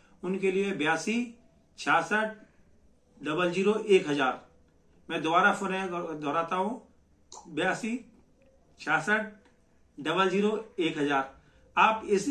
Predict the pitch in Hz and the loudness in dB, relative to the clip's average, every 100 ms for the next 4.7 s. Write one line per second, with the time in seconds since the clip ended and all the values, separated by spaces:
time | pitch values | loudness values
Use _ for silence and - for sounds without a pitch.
0 | 220 - 208 196 190 226 - - _ _ | -4 -2 0 2 2 0 -2 -14 _ _
1 | - 160 156 196 - 233 196 202 190 190 | -8 -6 -2 -2 0 2 2 2 0 0
2 | - 180 - - - _ - 139 151 175 | 0 -2 -4 -14 -20 _ -20 -4 -2 0
3 | 202 196 175 202 175 175 175 180 170 156 | 0 0 0 -2 -4 -2 0 0 0 -4
4 | 151 - _ 170 156 185 175 | -8 -14 _ -6 -4 -2 -4